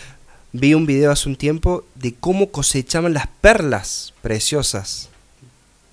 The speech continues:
¿sí? Perlas de mucho, de mucho valor,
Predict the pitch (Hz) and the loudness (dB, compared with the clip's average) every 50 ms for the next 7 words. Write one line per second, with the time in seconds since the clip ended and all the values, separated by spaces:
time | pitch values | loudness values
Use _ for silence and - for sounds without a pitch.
0 | _ _ _ _ _ _ _ - - - - 101 110 139 156 - - - - _ | _ _ _ _ _ _ _ -16 -14 -10 -8 -6 -6 -8 -8 -10 -16 -20 -8 _
1 | - 139 156 180 180 160 147 131 117 117 117 147 233 320 320 - - - - 123 | 2 2 4 4 2 2 2 2 2 2 2 4 6 6 4 4 2 0 -2 0
2 | 113 120 147 208 247 233 - 156 131 113 110 113 113 104 101 101 | 0 2 2 2 2 2 2 2 2 2 2 0 0 -2 -4 -6